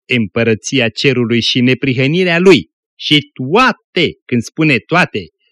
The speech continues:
„toate aceste lucruri necesare vieții pe pământ, vi se vor da.” Deci nici nu trebuie să ne gândim la ele, nici să umblăm după ele, ni se vor aduce acasă și mai și spune cum,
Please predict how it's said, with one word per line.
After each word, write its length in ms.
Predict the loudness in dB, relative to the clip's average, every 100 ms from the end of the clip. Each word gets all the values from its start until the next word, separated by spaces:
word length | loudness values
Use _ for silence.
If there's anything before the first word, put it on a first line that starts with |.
| _
„toate 360 | -4 0 0 0
aceste 420 | -2 -2 -4 -2
lucruri 460 | 0 0 -2 -10 -10
necesare 680 | -8 -6 -4 -4 -2 -2 -2
vieții 300 | -2 -4 -4
pe 120 | -8
pământ, 380 | -10 -6 0 0 -2 _ _ -20
vi 300 | -6 -2 -2
se 200 | 0 0
vor 280 | 2 0
da.” 200 | 0 -2 -2 _ _
Deci 340 | -8 -4 -4 -4
nici 200 | -2 -2 -2
nu 100 | -4
trebuie 260 | -2 -2
să 140 | 0 0
ne 140 | 0
gândim 440 | 0 -2 0 0
la 180 | 0 0
ele, 80 | -2
nici 220 | 0 0
să 140 | 0 -2
umblăm 380 | 0 0 0 0
după 220 | 0 -2
ele, 140 | 0
ni 140 | 0 -2
se 160 | -4
vor 180 | -4 -2
aduce 380 | 0 0 -2 -2
acasă 520 | -4 -2 -4 -2 -4 -4 _ _ -8
și 140 | -4
mai 160 | -2 -2
și 140 | -2
spune 380 | -6 -4 -2 0
cum, 220 | 0 -4